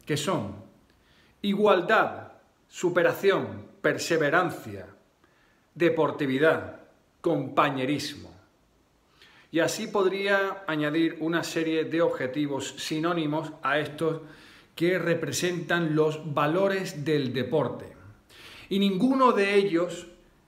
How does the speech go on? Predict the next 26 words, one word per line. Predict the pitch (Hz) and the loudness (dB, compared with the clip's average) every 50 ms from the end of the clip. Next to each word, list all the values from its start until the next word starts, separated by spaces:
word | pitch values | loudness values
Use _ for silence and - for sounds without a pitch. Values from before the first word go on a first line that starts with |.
| _ _ - | _ _ -2
lo | 156 170 170 | 2 2 4
representa | 170 175 165 - 156 156 - - 190 202 196 170 - 180 180 180 175 - - | 4 4 2 0 0 -2 -2 0 0 0 0 0 0 0 0 0 0 -4 -4
el | - 175 170 170 160 151 | -2 0 2 2 2 2
Real | 156 156 160 165 175 180 190 190 185 180 - - | 2 2 2 4 6 6 6 4 2 0 -2 -4
Madrid | 156 151 151 147 147 139 139 143 151 160 165 156 - - - - - - | -2 0 0 2 2 0 0 0 0 -2 -2 -6 -8 -10 -16 -20 -10 -4
Club | - 156 156 156 147 127 | 0 0 2 2 0 0
de | 135 120 | -2 -2
Fútbol. | - - 120 110 101 92 92 90 90 - - _ - | -2 -4 -6 -6 -6 -8 -10 -12 -14 -16 -10 _ 0
Absolutamente | 180 185 180 - - - 208 214 226 254 247 - 247 233 226 233 233 226 214 202 208 202 196 | 2 2 0 0 -2 2 2 4 4 2 2 2 4 4 4 2 0 -2 -4 -2 -2 0 0
ninguno, | 190 185 175 175 175 214 190 139 110 - - - - - - - - - - | 0 -2 -2 -2 0 0 0 0 -2 -4 -10 -16 -18 -20 -20 -20 -12 -2 2
porque | 190 185 170 - 180 175 | 2 2 2 4 4 4
los | 175 170 170 - - | 4 2 2 0 2
únicos | 254 269 262 247 - - 202 190 - - | 2 4 4 4 2 2 0 0 0 0
que | - 175 156 | 0 0 2
representa | 147 156 - - 151 135 - 190 202 202 185 - - 180 180 175 | 2 2 0 -2 -4 -4 -2 0 0 0 0 -2 -2 -2 -2 -2
son | 170 - - 196 190 196 190 190 | -4 -4 -2 -2 -2 -2 -2 0
los | 185 175 160 139 139 | 0 -2 -2 -2 -4
de | 135 165 160 151 147 - - - | -2 0 0 0 0 -2 -4 -2
la | 156 170 170 151 160 | 0 2 2 2 2
tiranía, | 170 180 175 175 185 214 226 220 208 208 208 214 208 - - - - - - - | 2 2 2 2 2 2 2 2 2 0 -2 -4 -8 -10 -18 -20 -20 -18 -10 -4
el | 180 185 175 | -2 0 0
abuso | 156 165 220 240 233 - 220 196 | 2 2 2 2 2 2 2 0
de | 185 160 | 0 0
poder, | - 147 139 160 175 180 175 170 - - - - - - - - - - - | 0 0 2 2 2 2 0 -2 -6 -12 -16 -18 -20 -20 -20 -20 -14 -4 -2
el | 196 196 190 180 175 170 143 | 0 2 4 2 2 0 0
dinero | 131 170 165 165 202 220 214 196 196 196 202 202 - | 0 2 2 4 4 4 2 2 0 0 -2 -4 -8